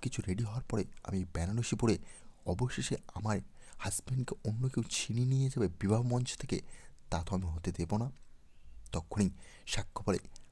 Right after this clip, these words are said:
"আসলে ডিভোর্স পেপারটা যেটা সাইন করেছিল ঝিল, সেটা আমি স্যারকে বলে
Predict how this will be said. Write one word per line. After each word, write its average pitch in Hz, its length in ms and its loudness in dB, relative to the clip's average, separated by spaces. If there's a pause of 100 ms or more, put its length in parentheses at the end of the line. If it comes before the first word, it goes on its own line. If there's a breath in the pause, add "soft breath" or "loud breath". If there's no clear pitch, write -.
(100)
"আসলে 95 340 2
ডিভোর্স 95 400 0
পেপারটা - 440 0
যেটা - 200 -4
সাইন 92 240 2
করেছিল 107 380 2
ঝিল, 113 240 8 (340 loud breath)
সেটা - 240 2
আমি 101 180 6 (380 loud breath)
স্যারকে - 460 2
বলে 101 180 4